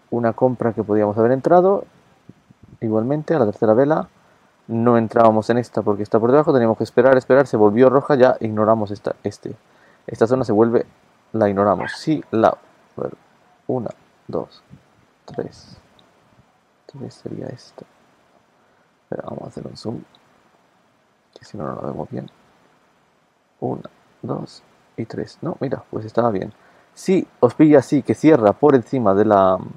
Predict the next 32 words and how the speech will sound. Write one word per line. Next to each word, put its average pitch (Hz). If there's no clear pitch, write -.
media 120
móvil 110
de 95
cinco, 170
la 107
verde, 139
entráis. 104
Si 165
por 131
el 131
contrario 131
hubiese 117
pillado 113
en 107
esta, 208
que -
cerraba 113
por 113
debajo, 127
ignoráis 107
la 101
entrada. -
Es 117
muy 139
importante 135
seguir 120
esos 107
pasos. -
Aquí, 160
por -
ejemplo, 104
venta. 117